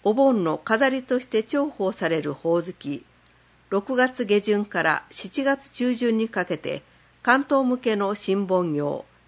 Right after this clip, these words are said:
七月末から八月初旬にかけては、旧盆葉として出荷のピークが二回あります。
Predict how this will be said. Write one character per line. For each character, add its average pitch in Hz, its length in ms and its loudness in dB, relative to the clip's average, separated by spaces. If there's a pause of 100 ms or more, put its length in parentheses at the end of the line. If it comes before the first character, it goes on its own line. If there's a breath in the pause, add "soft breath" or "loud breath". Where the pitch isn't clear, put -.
(420)
七 233 320 -4
月 269 300 0
末 233 320 -2
か 185 140 0
ら 175 200 4
八 - 340 -8
月 269 260 0
初 220 220 0
旬 247 200 0
に 233 120 -4
か 196 160 -4
け 185 120 -6
て 151 120 -4
は、 135 220 -4 (380 soft breath)
旧 269 260 0
盆 254 260 4
葉 226 200 2
と 202 180 -2
し - 80 -12
て 175 200 -2
出 180 240 -4 (100)
荷 269 80 2
の 269 120 0
ピ 247 240 -4
ー 226 80 -8
ク 165 140 -6
が 143 200 -2
二 170 140 -2
回 226 320 -2
あ 170 60 -2
り 151 100 -8
ま 131 140 -6
す。 - 180 -20